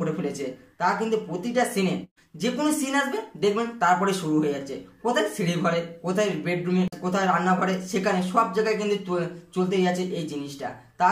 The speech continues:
কিন্তু দেখলেই আমরা টের পেয়ে যাবেন। এবং ঘটনা নেই, অর্থাৎ এই যে ওয়েব সিরিজটি, সেই ওয়েব সিরিজটির কোনো ঘটনা নেই যে আপনি এটি বসে বা ভালোভাবে দেখতে পারেন যে এই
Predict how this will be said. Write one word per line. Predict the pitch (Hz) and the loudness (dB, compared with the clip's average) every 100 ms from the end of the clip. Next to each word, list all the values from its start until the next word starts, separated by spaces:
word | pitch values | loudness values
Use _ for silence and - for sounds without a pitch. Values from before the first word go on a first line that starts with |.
| 202 | 2
কিন্তু | 220 185 | 0 0
দেখলেই | 175 180 196 170 | 0 0 0 0
আমরা | 175 165 | -2 -2
টের | 156 147 | -2 -2
পেয়ে | 147 135 | -4 -4
যাবেন। | 127 131 - - - | -8 -10 -14 -20 -10
এবং | 208 254 247 196 _ _ _ | -6 -6 -10 -18 _ _ _
ঘটনা | 151 190 185 147 | -18 -14 -14 -14
নেই, | 123 - | -16 -10
অর্থাৎ | 185 220 214 190 | -6 -6 -4 -2
এই | 196 | 0
যে | 196 | 2
ওয়েব | 160 185 | 2 0
সিরিজটি, | 233 233 185 170 - - | -2 -4 -4 -6 -10 -16
সেই | - 226 | 0 0
ওয়েব | 240 | 2
সিরিজটির | 247 254 247 | -2 -4 -2
কোনো | 240 180 170 | -4 -4 -6
ঘটনা | 151 185 208 185 | -2 0 0 0
নেই | 170 165 | -2 0
যে | 175 147 | 0 0
আপনি | 160 185 | 0 0
এটি | 190 156 143 | 0 -2 -2
বসে | 151 208 160 - | -2 -2 -2 -2
বা | 147 - | -4 -2
ভালোভাবে | - 175 190 202 - | -2 0 0 -2 -4
দেখতে | 147 190 190 | -6 -4 -2
পারেন | 180 170 160 | -2 -2 -4
যে | 156 151 - - | -6 -6 -12 -2
এই | 185 | 0